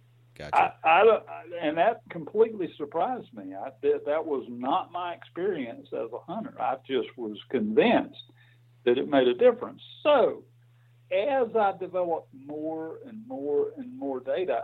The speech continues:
Speaker 2: I just couldn't help but keep going back to the database and thinking, "Why? Why is the moon phase not, something's making these deer get up and walk around in the daytime sometimes and yet not at other times?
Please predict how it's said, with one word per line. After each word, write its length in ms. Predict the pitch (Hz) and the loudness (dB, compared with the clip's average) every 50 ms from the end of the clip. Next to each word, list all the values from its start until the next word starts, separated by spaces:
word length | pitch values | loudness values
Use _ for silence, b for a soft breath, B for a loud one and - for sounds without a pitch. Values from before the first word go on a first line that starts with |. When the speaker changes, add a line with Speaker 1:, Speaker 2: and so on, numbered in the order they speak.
| - 131 | -4 -6
Speaker 2:
I 80 | 131 131 | -6 -6
just 320 | - - 190 180 - - | -6 -6 -8 -8 -10 -10
couldn't 300 | - - 202 190 - - - | -6 -4 -4 -4 -4 -8 -16
help 380 | - - 175 196 202 196 - | -14 -8 -4 -2 -2 -2 -2
but 200 | - - - - | -4 -8 -6 -6
keep 300 | - 175 170 165 - - | -6 -6 -6 -6 -6 -2
going 320 | - 139 139 151 147 147 143 | 2 4 6 6 4 4 4
back 320 | 143 143 147 147 - - | 4 4 4 4 0 -4
to 80 | 156 143 | -8 -6
the 140 | 131 135 135 | -6 -6 -4
database 580 | 147 156 175 175 160 - 135 127 127 127 - 135 | -2 0 0 0 0 2 2 0 0 0 -6 -12
and 140 | 123 127 | -10 -4
thinking, 400 | - 160 147 143 - 135 123 - - _ _ _ _ _ _ _ _ _ | -2 -2 -2 -2 -2 -6 -10 -10 -12 _ _ _ _ _ _ _ _ _
"Why? 600 | - - - - 196 196 214 240 247 247 214 - - - - - _ _ _ _ _ _ _ _ _ - | -20 -20 -12 -4 0 0 2 2 0 0 -2 -4 -8 -10 -16 -20 _ _ _ _ _ _ _ _ _ -12
Why 540 | - 185 180 202 226 269 294 285 226 180 | -2 2 4 6 8 8 8 8 8 8
is 280 | 160 147 143 135 131 123 - - - | 8 8 6 6 4 0 -2 -6 -6
the 60 | 139 | -4
moon 400 | 120 131 131 127 123 120 110 107 | 0 2 2 2 2 0 -2 0
phase 280 | - 123 113 110 107 107 | 2 4 4 4 2 2
not, 200 | 120 143 143 - - - - - | 2 0 0 0 -2 -4 2 4
something's 520 | 160 233 285 277 - 339 277 214 175 139 147 | 6 6 6 4 2 2 2 0 -2 -6 -8
making 440 | 160 147 147 143 - - 139 123 123 | -8 -6 -6 -6 -6 -6 -8 -8 -8
these 200 | 127 120 110 107 - - | -8 -10 -10 -12 -10 -6
deer 200 | 117 117 113 110 | -4 -4 -4 -2
get 200 | 110 120 113 113 | -2 -2 0 0
up 200 | 110 107 110 127 | 0 -2 -4 -6
and 80 | 113 110 | -10 -6
walk 280 | 107 107 107 107 - | -4 -4 -4 -4 -6
around 300 | 123 117 110 107 107 104 | -8 -8 -8 -8 -8 -10
in 80 | 104 101 101 | -10 -12 -14
the 80 | 107 | -8
daytime 540 | - 113 110 101 104 - 127 110 104 104 101 - - | -4 -2 -2 -2 -2 -6 -6 -6 -6 -6 -8 -8 -8
sometimes 640 | 139 117 104 104 - 101 104 104 107 101 107 110 - b b b b b b b b | -6 -6 -6 -6 -6 -6 -4 -2 -2 -4 -4 -8 -12 b b b b b b b b
and 200 | 135 107 107 113 | -4 -2 0 2
yet 260 | 113 107 - - 147 | 4 4 2 2 0
not 200 | 127 113 113 110 | 0 0 2 0
at 120 | 107 107 | 0 2
other 220 | 113 107 107 110 107 | 2 0 0 0 -4
times? 320 | - 135 135 147 175 175 | -4 -2 -4 -4 -4 -4